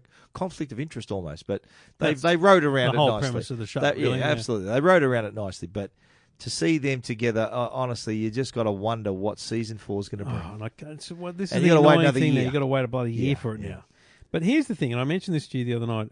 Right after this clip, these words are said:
Speaker 2: when we were out at, uh, our good mate David Wolf's fortieth birthday party. Happy birthday, Dave.
Speaker 1: Happy birthday, Dave.
Speaker 2: Um,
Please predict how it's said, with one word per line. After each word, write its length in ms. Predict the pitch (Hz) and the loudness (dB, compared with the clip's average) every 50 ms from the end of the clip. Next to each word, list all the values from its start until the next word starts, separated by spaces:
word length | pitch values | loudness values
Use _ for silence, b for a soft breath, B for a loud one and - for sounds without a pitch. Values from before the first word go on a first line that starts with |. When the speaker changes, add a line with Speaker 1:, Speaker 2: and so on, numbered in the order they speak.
| _ - | _ -8
Speaker 2:
when 180 | - 123 120 120 | -6 -4 -4 -4
we 60 | 117 117 | -4 -6
were 140 | 117 120 120 | -6 -4 -4
out 240 | 120 120 113 - _ _ | -4 -4 -6 -8 _ _
at, 320 | - 120 110 - - - | -8 -8 -8 -8 -10 -6
uh, 280 | - 120 113 110 107 107 117 131 | -4 -4 -2 -2 -4 -4 -6 -6
our 80 | 117 110 | -8 -6
good 160 | 113 123 120 | -6 -6 -8
mate 180 | 113 110 113 | -8 -10 -8
David 300 | 120 117 113 110 110 110 | -6 -6 -6 -6 -6 -6
Wolf's 260 | 113 113 113 113 - - | -8 -8 -8 -10 -12 -12
fortieth 400 | - - 123 117 113 110 - - | -10 -8 -6 -4 -6 -6 -8 -8
birthday 320 | 117 110 - - 135 120 | -10 -8 -8 -8 -8 -8
party. 400 | - - 104 98 98 117 135 147 b b b b b b b b b b _ | -8 -10 -12 -12 -12 -14 -14 -14 b b b b b b b b b b _
Happy 180 | - 143 - 120 | -6 -6 -6 -8
birthday, 320 | 110 107 101 - - 110 104 | -10 -12 -10 -10 -10 -10 -8
Dave. 140 | 107 113 107 | -8 -6 -6
Speaker 1:
Happy 160 | 117 123 110 | -6 -6 -8
birthday, 400 | 90 98 92 87 - - 76 73 | -8 -8 -8 -8 -8 -12 -14 -14
Dave. 240 | 67 - 57 65 - | -14 -14 -14 -8 -4
Speaker 2:
Um, 760 | 135 131 127 127 123 123 120 120 117 117 113 113 117 120 123 | -2 0 2 2 0 0 -2 -2 -2 -2 -4 -4 -4 -6 -8